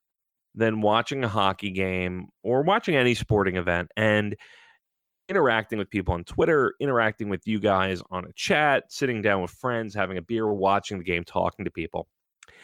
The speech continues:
And Twitter is a great resource for that. When you're, when you're not with people you can talk with, you have a lot of people you can share the excitement of the game with. And even if you can't watch the game, there are a few beat writers who used to,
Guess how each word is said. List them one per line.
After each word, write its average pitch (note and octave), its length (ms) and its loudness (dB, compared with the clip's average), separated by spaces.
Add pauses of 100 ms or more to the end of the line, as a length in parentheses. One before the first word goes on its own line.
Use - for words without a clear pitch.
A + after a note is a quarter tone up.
(560)
And C3 720 2 (340)
Twitter G#3+ 460 4
is C#3 140 2
a C3 40 0
great G#2+ 480 2
resource D3+ 500 2
for D4+ 300 2
that. F#2 180 2
When A#2+ 140 0
you're, C#3 200 2
when C#3 180 0
you're C3+ 100 0
not C3 220 4
with C#3 160 2
people C3 240 0
you B2 60 0
can B2 80 -6
talk G2+ 240 2
with, A2 160 -4
you G#2+ 140 4
have G2 160 0
a F#2 40 -4
lot G2+ 140 4
of G#2+ 80 -4
people G#2 200 -2
you G2 80 -6
can F#2+ 160 -14
share G#2+ 360 0
the G2 80 0
excitement G2 500 -4
of E2 80 -10
the F2 80 -10
game G#2+ 380 -2
with. F2 300 -10 (880)
And D3 280 2 (100)
even C#4 280 2
if - 120 -10
you D4+ 120 4
can't A3+ 340 0
watch C#3 540 2
the A#2 100 0
game, E2 400 -4 (220)
there A#3 180 2
are B3 220 4
a A3 40 -2
few G#3 280 -2
beat F3 280 -2
writers A2+ 440 2
who B2 80 -10
used A#2 420 -6
to, A#2 300 2